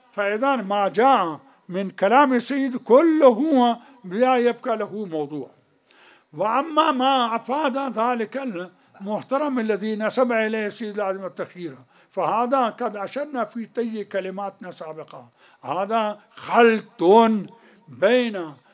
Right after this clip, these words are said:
كون الإنسان بطبعه لكونه في عالم الكون والفساد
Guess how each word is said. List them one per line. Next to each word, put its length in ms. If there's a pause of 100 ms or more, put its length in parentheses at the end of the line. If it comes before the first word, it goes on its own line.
(200)
كون 440
الإنسان 840
بطبعه 800 (340)
لكونه 1040 (160)
في 240
عالم 440
الكون 600
والفساد 680